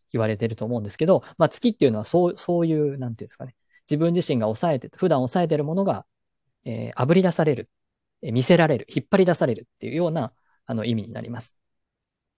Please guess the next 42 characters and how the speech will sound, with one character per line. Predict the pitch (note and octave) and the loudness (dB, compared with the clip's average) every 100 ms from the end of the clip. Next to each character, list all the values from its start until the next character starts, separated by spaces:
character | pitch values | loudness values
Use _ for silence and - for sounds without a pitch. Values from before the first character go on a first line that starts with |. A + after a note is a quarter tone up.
| _ | _
な | E3+ | -2
の | D3+ | 0
で、 | C#3 | 2
こ | D#3 C#3 | 2 2
こ | D3 | 2
で | D3+ D3 D3 C#3 | 4 2 0 -2
は、 | E3+ F#3+ A2 _ _ - | 0 -2 -4 _ _ -12
そ | - | -6
の、 | A2 G#2+ - - | -4 -6 -10 -2
自 | C3+ | 4
分 | F3+ G#3 | 6 8
自 | G#3+ - | 6 4
身 | B2 | 0
が | G#2 | 0
で | G#2+ | -6
す | - | -2
ね、 | A#2 | 0
思 | B2+ | 2
い | D#3+ | 4
が | E3 | 4
け | E3 | 2
ず | B2+ | 2
自 | A#2 | -2
分 | A#2+ C#3 | -2 -2
自 | C#3 C#3 A#2 | -4 -4 -6
身 | G2+ | -4
の | G#2 | -2
中 | A#2+ G#2+ | -2 -2
の | G#2 | -2
未 | D3+ | -2
知 | C3+ | -2
の | G#2+ | -4
感 | C#3+ D3 | -2 0
情 | C#3+ | 0
に | C3+ | 0
出 | A#2 | 2
会 | D3+ | 0
っ | - | 0
ち | B2 | 0
ゃ | |
う | |
っ | C#3+ | 0